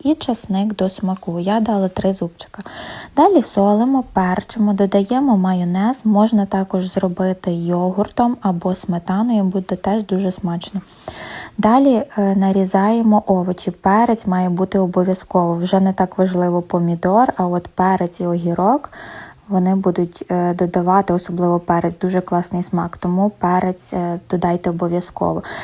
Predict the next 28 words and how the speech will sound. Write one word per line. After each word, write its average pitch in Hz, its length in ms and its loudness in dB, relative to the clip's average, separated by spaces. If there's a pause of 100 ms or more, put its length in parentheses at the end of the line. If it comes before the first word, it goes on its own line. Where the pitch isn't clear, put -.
(160)
Я 262 140 6
для 254 160 2
зро-, 202 300 2
різноманіття 196 800 4
взяла 175 420 2
жовтий 170 440 -2
і 170 40 -2
червоний. 285 680 0
Далі 220 300 4
беремо 185 440 0
лаваш, 180 460 2
обирайте 196 520 0
хороший, 180 600 0
квадратний, 190 720 0
ну, 262 120 0
прямокутний. 196 680 2 (360)
У 208 40 2
мене 202 240 6
трішки 196 440 0
він, 180 320 0
е, 175 540 0 (680)
розлазився, 185 800 4
тому 196 400 2
обирайте 185 480 2
хороший 180 500 -2
лаваш. 180 440 -2 (580)
Маш-, 302 400 4
намащуємо 294 880 6